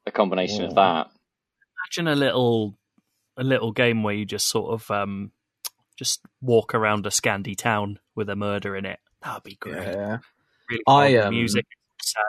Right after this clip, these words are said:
Speaker 3: and crunchy.
Speaker 2: You've
Speaker 3: I'd love it.
Speaker 2: reminded me. I need to play Telling Lies, and now is the perfect time to do
Speaker 3: Yeah,
Speaker 2: that.
Speaker 3: I need to play that as well. I've also been, <laughs> amazingly,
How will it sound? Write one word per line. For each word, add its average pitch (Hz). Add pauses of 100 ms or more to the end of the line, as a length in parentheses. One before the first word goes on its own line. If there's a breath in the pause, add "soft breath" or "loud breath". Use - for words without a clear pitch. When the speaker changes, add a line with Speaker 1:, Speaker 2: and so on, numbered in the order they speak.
Speaker 3:
and 101
crunchy. 110 (160)
Speaker 2:
You've 165
Speaker 3:
I'd 175
love -
it. -
Speaker 2:
reminded 147
me. 110
I 139
need 135
to -
play 135
Telling 95
Lies, 123
and 113
now 135
is -
the 95
perfect 135
time 110
to 107
do 104
Speaker 3:
Yeah, 104 (100)
Speaker 2:
that. -
Speaker 3:
I 127 (100)
need -
to -
play 160
that 123
as -
well. 160
I've 135
also 190
been, 131
<laughs> -
amazingly, 139